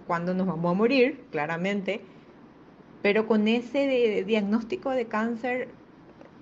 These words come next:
realmente es lo primero que viene a la cabeza. Si bien probablemente el, tu tipo de cáncer o el gra-, el estadio de tu cáncer no sea avanzado, nada, uno piensa en la muerte. Y en mi caso pensé en la muerte y en mis hijas. Yo tengo tres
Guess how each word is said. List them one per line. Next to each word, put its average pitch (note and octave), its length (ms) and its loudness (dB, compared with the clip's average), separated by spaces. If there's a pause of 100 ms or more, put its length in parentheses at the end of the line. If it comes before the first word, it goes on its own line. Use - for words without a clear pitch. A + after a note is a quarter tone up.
(140)
realmente G3+ 540 -2
es G3+ 40 -2
lo G#3+ 120 -2
primero F#3+ 340 -2
que G3 60 -4
viene E3 200 -8
a E3+ 40 -8
la F3 100 -4
cabeza. - 380 -10 (280)
Si A3 200 4
bien A3 400 -2
probablemente G#3 920 -2
el, F#3+ 100 -10
tu G3 140 -12
tipo G3+ 360 -6
de G#3+ 120 -2
cáncer G3 540 -2
o G3+ 40 -2
el F#3+ 140 -4
gra-, F3+ 220 0
el F#3 120 -2
estadio F#3+ 500 -2
de G3+ 60 -2
tu G#3 100 -6
cáncer G3 360 0
no F#3 140 -2
sea F#3 200 0
avanzado, F#3 520 0
nada, G3 360 -4
uno G#3 260 -4 (100)
piensa E3+ 420 -8
en F3 200 -6
la F3 100 -4
muerte. D3 400 -8 (840)
Y A#3 80 6
en B3+ 60 6
mi C4 120 2
caso B3 340 2
pensé A#3+ 360 0 (160)
en A3+ 180 0
la A3+ 100 2
muerte A3 380 0
y C4 60 2
en C4 100 0
mis G#3+ 220 -2
hijas. C#3+ 260 -12 (720)
Yo F#3+ 100 0
tengo G3+ 260 2
tres F3+ 200 0